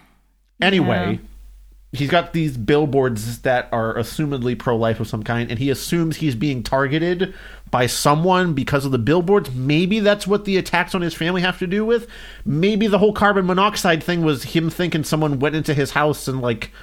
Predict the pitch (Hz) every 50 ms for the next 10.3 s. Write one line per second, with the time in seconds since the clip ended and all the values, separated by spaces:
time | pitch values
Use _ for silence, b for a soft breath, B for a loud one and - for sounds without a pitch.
0 | B B B B B - - - 165 156 - - 143 147 135 127 139 147 143 143
1 | 139 127 123 117 117 113 110 117 110 110 110 107 110 110 104 101 104 104 101 -
2 | 110 107 - 120 110 104 101 - 110 101 95 101 - - - 113 123 - - 120
3 | 127 143 - - - - 135 104 - - - - - - - - - - 151 117
4 | 110 110 107 110 123 113 123 143 170 190 262 240 139 117 117 123 139 - B B
5 | B B B 240 254 247 233 220 208 202 196 190 - 208 190 208 208 208 208 -
6 | - - - - 185 180 - 208 185 135 107 - 123 123 139 165 202 202 202 208
7 | 233 269 403 - - - - - - - 147 143 147 147 151 156 165 151 151 151
8 | 156 151 139 131 135 - - - - - - - 165 165 160 131 135 156 165 -
9 | 233 226 214 233 262 240 247 240 247 254 254 254 254 226 240 226 - 262 269 -
10 | 294 277 285 339 359